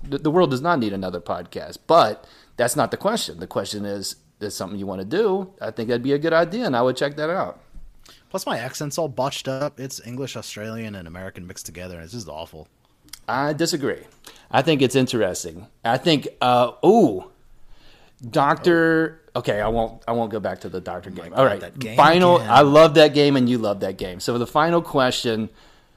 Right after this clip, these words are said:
Speaker 1: Dave
Speaker 2: Yes.
Speaker 1: Ryan, your
Speaker 2: Hi.
Speaker 1: favorite thing about the state of West Virginia?
Speaker 2: Hmm, that's tough 'cause I have several.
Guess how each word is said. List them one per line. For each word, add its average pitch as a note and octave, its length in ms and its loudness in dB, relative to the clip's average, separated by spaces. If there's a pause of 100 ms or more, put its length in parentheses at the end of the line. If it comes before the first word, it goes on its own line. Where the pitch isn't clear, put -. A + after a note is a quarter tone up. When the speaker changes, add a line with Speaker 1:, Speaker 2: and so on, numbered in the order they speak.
(340)
Speaker 1:
Dave C#3 260 4
Speaker 2:
Yes. A#2+ 80 -2
Speaker 1:
Ryan, A2 520 4 (240)
your C#3 340 2
Speaker 2:
Hi. F#3+ 80 -2
Speaker 1:
favorite D#3 380 4
thing F#2+ 440 -2 (140)
about G#2+ 300 0
the A2 80 -2
state G2 240 -2
of F#2 80 -6
West F#2 200 -4
Virginia? F2 520 -14 (2250)
Speaker 2:
Hmm, E3+ 400 -6 (220)
that's C#3+ 180 -16
tough F#3+ 180 -6
'cause D#3+ 120 -12
I D#3+ 60 -8
have C#3+ 100 -10
several. G#2 500 -8